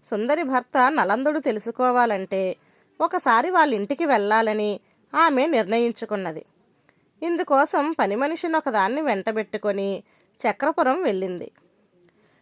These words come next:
సుందరి తన స్నేహితురాలిని ఎంతో అభిమానంగా ఆహ్వానించి ఆదరించింది.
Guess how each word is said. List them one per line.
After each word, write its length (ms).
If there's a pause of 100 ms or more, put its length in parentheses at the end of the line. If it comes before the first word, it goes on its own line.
(160)
సుందరి 480
తన 200
స్నేహితురాలిని 800
ఎంతో 420
అభిమానంగా 680
ఆహ్వానించి 960 (160)
ఆదరించింది. 800